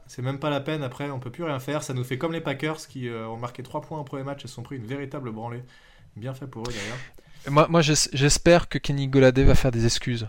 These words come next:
Speaker 2: publiques. Parce que c'est, c'est, c'est, enfin, moi, je, c'est, ça m'a vraiment mis en rogne hier soir. C'est, c'est inadmissible ce qu'il a
Speaker 1: Non,
Speaker 2: fait.
Speaker 1: je suis d'accord. Et surtout qu'après, euh,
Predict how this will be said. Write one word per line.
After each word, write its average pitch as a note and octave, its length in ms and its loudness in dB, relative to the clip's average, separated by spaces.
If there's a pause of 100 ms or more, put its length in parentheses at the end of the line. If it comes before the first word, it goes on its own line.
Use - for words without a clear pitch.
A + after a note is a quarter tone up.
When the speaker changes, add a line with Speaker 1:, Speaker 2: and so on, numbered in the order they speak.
(140)
Speaker 2:
publiques. A#2+ 380 4 (680)
Parce - 160 2
que A#2 120 -2
c'est, - 180 2
c'est, B2 260 4
c'est, A#2+ 280 2
enfin, B2+ 400 0 (240)
moi, D#3+ 240 4
je, C3+ 180 0
c'est, - 240 0
ça C3 220 -2
m'a B2 100 2
vraiment D3 380 4
mis D3 180 -2
en C#3 80 2
rogne B2 240 -2
hier A2+ 140 -6
soir. A#2 180 -6
C'est, - 180 -8
c'est - 220 -6 (120)
inadmissible E3 840 -2
ce - 100 -10
qu'il - 140 -4
a - 40 2
Speaker 1:
Non, - 60 8
Speaker 2:
fait. - 120 0
Speaker 1:
je - 40 -14
suis - 80 -18
d'accord. A#2+ 300 -6
Et - 20 -2
surtout C#3+ 300 -4
qu'après, D3+ 360 2
euh, A#2 260 0